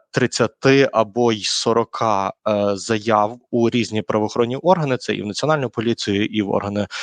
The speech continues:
е, прокуратури. І, е, зараз, е, ми співпрацюємо з правоохоронцями для того, щоб ці, е, ці всі справи були об'єднані, і, е, пр-,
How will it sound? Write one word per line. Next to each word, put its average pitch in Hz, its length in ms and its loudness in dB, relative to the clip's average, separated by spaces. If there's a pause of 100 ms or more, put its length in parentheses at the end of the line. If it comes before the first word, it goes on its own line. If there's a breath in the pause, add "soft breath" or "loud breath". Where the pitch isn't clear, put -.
(340 loud breath)
е, 104 220 0
прокуратури. 185 680 2
І, 131 340 0
е, 123 120 6 (200)
зараз, 143 580 4
е, 113 160 4
ми 131 100 0
співпрацюємо 156 680 -2
з - 60 -8
правоохоронцями 151 720 0
для 113 120 0
того, 110 180 0
щоб 107 260 -2
ці, 107 340 2 (100)
е, 104 220 2
ці - 120 -6
всі 110 160 -2
справи 107 340 2
були 107 240 0
об'єднані, 151 680 0 (560 loud breath)
і, 135 320 4
е, 131 120 6
пр-, 113 920 2